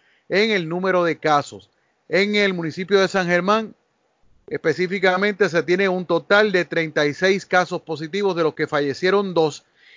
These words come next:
y veintitrés se recuperaron, pues tienen resultados de pruebas de reacción en cadena de la polimerasa, que es la P C R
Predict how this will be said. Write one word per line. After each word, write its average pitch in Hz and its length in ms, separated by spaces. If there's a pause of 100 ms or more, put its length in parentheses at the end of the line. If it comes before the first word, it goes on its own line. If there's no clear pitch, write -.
(120)
y 226 200
veintitrés 185 880
se 196 200
recuperaron, 165 840 (140)
pues 131 160
tienen 175 260
resultados 170 640
de 156 140
pruebas 185 540 (360)
de 190 260
reacción 185 840
en 175 240
cadena 190 460
de 185 80
la 170 140
polimerasa, 160 840
que 139 180
es 160 60
la 165 180
P 160 140
C 156 300
R 156 260